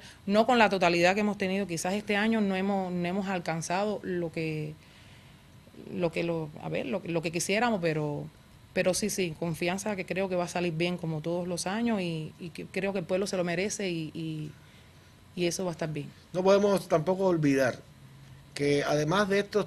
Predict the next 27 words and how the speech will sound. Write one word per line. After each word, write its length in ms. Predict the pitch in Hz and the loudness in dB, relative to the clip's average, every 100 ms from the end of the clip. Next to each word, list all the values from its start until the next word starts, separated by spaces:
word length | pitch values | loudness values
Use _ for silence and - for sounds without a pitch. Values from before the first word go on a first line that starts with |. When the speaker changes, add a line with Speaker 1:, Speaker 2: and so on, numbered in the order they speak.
| - | 0
Speaker 2:
tres 340 | 196 208 214 | 4 4 4
grandes 360 | 208 196 214 196 | 4 2 2 0
grupos 400 | 185 180 139 120 | 0 0 0 -4
que 120 | 135 | -4
se 100 | 123 | -2
van 180 | 131 151 | 2 2
a 60 | 180 | 2
beneficiar, 580 | 165 147 131 131 127 - - - - - | 0 -2 -4 -2 -2 -2 -16 -20 -20 -8
por 140 | 123 | -6
decir, 320 | 123 120 147 156 | -4 -4 -4 -2
por 120 | 127 | -2
llamarlo 280 | 123 143 175 | 0 0 0
de 60 | |
alguna 200 | 143 160 | 0 0
manera, 260 | 147 180 139 | 0 0 0
tres 200 | 143 156 | 2 2
grupos, 300 | 170 135 117 - - - - | 2 0 -4 -14 -20 -20 0
también 500 | 151 160 196 226 233 - - | 2 4 8 6 6 -8 -8
se 220 | - 170 | -2 2
tomaron 500 | 165 170 208 240 226 | 2 4 6 6 4
ahí, 320 | 190 165 170 - - | 4 0 -2 -14 -12
eh, 360 | 135 127 117 110 - 110 | -8 -6 -6 -8 -14 -14
mm, 920 | 110 98 78 78 - - - - - | -12 -12 -14 -18 -20 -20 -20 -20 -20
conclusiones, 720 | - 135 127 131 - 202 190 143 | -6 -6 -6 -8 2 2 4 2
decisiones 720 | 135 - 151 - 160 127 117 | 0 0 -2 2 4 2 -2
se 60 | |
tomaron, 360 | 127 131 127 | -6 -2 -2